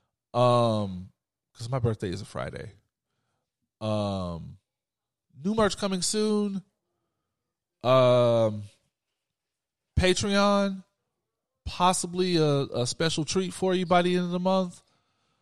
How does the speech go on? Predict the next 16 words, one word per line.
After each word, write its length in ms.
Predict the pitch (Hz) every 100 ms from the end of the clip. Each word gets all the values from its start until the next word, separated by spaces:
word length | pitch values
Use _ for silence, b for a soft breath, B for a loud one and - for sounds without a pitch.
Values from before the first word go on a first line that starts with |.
| _ _ _ _ -
Um, 1160 | 127 123 123 127 127 123 120 123 120 123 120 113
some 280 | - 151 151
of 60 |
you 140 | 156 160
got 380 | 160 151 139 135
merch 440 | 156 165 - -
coming. 560 | - 160 160 160 156 147
It's 180 | 131 -
gonna 220 | 147 143
be 180 | 139 139
a 100 | 127
slow 440 | - - 143 156
process 680 | 147 - 139 143 - 156 151
on 180 | 147 160
the 80 | 165
merch, 460 | 165 180 160 -